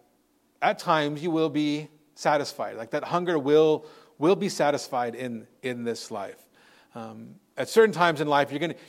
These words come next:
you are gonna get your fix, right? So when you really are, are, are craving that righteousness, at times you're gonna get,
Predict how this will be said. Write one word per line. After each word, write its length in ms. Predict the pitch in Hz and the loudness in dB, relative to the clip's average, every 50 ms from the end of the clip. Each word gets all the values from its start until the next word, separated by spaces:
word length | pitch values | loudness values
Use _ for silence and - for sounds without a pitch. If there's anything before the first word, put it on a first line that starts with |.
| _ | _
you 100 | - 143 | 6 8
are 80 | 180 196 | 8 8
gonna 140 | 220 214 175 | 8 6 4
get 180 | 190 175 - | 4 2 2
your 80 | 180 147 | 2 -2
fix, 560 | - - - 127 110 - - - - - - _ _ _ _ - _ _ - | -2 -2 -4 -4 -4 -4 -8 -10 -10 -12 -12 _ _ _ _ -20 _ _ -14
right? 140 | 117 117 - | -12 -12 -10
So 80 | - 123 | -10 -10
when 140 | 123 123 | -10 -8
you 80 | 113 117 | -8 -6
really 280 | 127 156 165 165 147 127 - | -2 0 0 0 0 -2 -2
are, 140 | 127 120 - - - - | -4 -6 -6 -8 -6 -2
are, 140 | 127 113 - - - | -2 -2 -2 -4 -12
are 80 | 107 - | -14 -14
craving 440 | - - - 175 180 185 185 175 | -6 0 2 4 4 4 4 2
that 200 | 170 160 156 156 | 2 2 2 4
righteousness, 720 | 135 147 147 143 139 151 131 - - 139 131 123 - - - - - - - - - - - - _ _ _ _ - | 4 4 4 2 2 -2 -6 -4 -2 -2 -2 -2 -4 -8 -14 -18 -20 -20 -20 -20 -20 -20 -20 -20 _ _ _ _ -4
at 140 | 127 127 - | -4 -4 0
times 380 | - 180 180 180 175 165 135 | 4 6 6 6 6 4 0
you're 120 | 139 151 139 | -4 -4 -2
gonna 160 | 151 147 135 | -2 0 2
get, 480 | 135 139 135 127 127 - - - _ | 4 4 4 2 0 -6 -16 -20 _